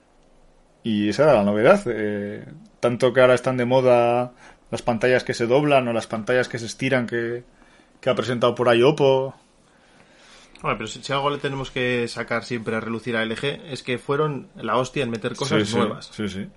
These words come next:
Speaker 2: Y estos sacaron una, un móvil con un funda que era pantalla. Hala, ya está. <laughs> Solucionado.
Speaker 1: Ojo a las características. <clears throat> Dos pantallas oled de seis coma cuatro pulgadas,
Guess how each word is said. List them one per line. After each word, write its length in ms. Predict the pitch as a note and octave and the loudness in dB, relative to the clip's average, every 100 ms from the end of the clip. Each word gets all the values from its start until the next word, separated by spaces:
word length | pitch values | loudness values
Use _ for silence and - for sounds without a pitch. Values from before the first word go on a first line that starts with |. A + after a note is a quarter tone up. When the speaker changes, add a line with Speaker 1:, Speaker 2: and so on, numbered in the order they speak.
| _ - | _ -14
Speaker 2:
Y 200 | G#2 G#2+ | -12 -12
estos 240 | A2+ A#2 | -10 -10
sacaron 360 | A#2 A2+ A#2 B2 | -6 -4 -4 -6
una, 360 | B2 A#2+ A#2+ B2 | -6 -4 -4 -4
un 120 | B2 | -6
móvil 280 | C#3 D#3+ E3+ | -6 -6 -6
con 160 | A#2 | -6
un 100 | A#2 | -6
funda 240 | C#3+ C#3+ D3 | -8 -8 -6
que 80 | |
era 100 | C#3+ | -6
pantalla. 420 | A2 G2+ D#3 A#2 A#2+ | -6 -4 -4 -4 -6
Hala, 140 | B2 | -6
ya 60 | A#2+ | -8
está. 240 | - - - - - - | -8 -10 -10 -12 -12 -16
<laughs> 360 | - - - | -20 -20 -20
Solucionado. 540 | - B2 A2+ A#2 C#3+ D3+ _ _ | -8 -6 -4 -6 -6 -8 _ _
Speaker 1:
Ojo 500 | - - F3 G#3 B3+ C#3+ | 0 8 10 10 8 4
a 80 | B2+ | 2
las 160 | A#2+ | 2
características. 1080 | - A#2+ A2+ - C#3 D3 A2 G2+ G2 - - _ | 2 2 2 2 2 2 -4 -8 -10 -14 -18 _
<clears throat> 260 | - F3 C#3+ - _ - | 4 4 0 -12 _ -2
Dos 200 | C3 F3 | 2 4
pantallas 720 | - C3 A#2 D3+ C3+ A2+ - - | 6 6 8 8 8 6 0 2
oled 320 | C3 D3+ F3+ - - | 6 6 4 0 0
de 160 | A#2+ | 2
seis 240 | A2+ D#3 D#3 | 4 2 0
coma 280 | D#3 C#3+ | 0 2
cuatro 260 | C3+ D3 F3+ | 2 0 0
pulgadas, 560 | - A2+ A2 E2+ - | 2 2 2 0 -10